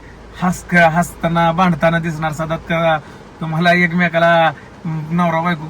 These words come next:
केसवड एकमेकाची करणार, हा विनायक ब-, पूजा बघायच्यात का तुम्हाला? बघायचे असेल तर मला कमेंट करा मित्रांनो,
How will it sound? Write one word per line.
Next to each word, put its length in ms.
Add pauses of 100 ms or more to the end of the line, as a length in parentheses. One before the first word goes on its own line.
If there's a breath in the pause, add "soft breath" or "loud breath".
केसवड 380
एकमेकाची 420
करणार, 300 (360 loud breath)
हा 220
विनायक 400
ब-, 340
पूजा 220
बघायच्यात 340
का 120
तुम्हाला? 440 (440)
बघायचे 400
असेल 320
तर 80
मला 220
कमेंट 340
करा 180
मित्रांनो, 460